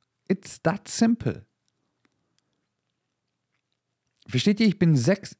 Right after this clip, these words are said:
seit sechs Jahren gehe ich diesen Weg. Jetzt seit vier Monaten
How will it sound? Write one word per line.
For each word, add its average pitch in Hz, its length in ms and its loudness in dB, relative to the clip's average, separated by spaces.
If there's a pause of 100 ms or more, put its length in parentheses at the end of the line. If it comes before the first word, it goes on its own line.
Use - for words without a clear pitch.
seit 139 260 0
sechs 190 320 -2
Jahren 180 260 2
gehe 151 140 2
ich 143 100 0
diesen 131 300 2
Weg. 135 380 -2 (2000)
Jetzt 175 180 0
seit 175 180 2
vier 202 220 2
Monaten 190 760 2